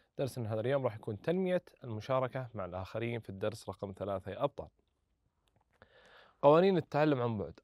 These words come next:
أول وأهم القوانين. جهز كتبك وأدواتك التي تحتاجها قبل بداية الدرس. استمع للدرس بكل تركيز، تابع الدرس حتى انتهاء الوقت المخصص حتى تحصل على الفائدة كاملة يا بطل.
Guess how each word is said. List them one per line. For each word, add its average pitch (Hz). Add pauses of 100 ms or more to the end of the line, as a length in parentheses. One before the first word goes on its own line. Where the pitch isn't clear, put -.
أول 156
وأهم 123
القوانين. 98 (800)
جهز 165
كتبك -
وأدواتك 110
التي 101
تحتاجها 101
قبل 101
بداية 92
الدرس. 131 (680)
استمع 107
للدرس 98
بكل -
تركيز، 143 (960)
تابع 151
الدرس 120
حتى 131
انتهاء 120
الوقت 123
المخصص 139
حتى 175
تحصل -
على 120
الفائدة 113
كاملة 110
يا 147
بطل. -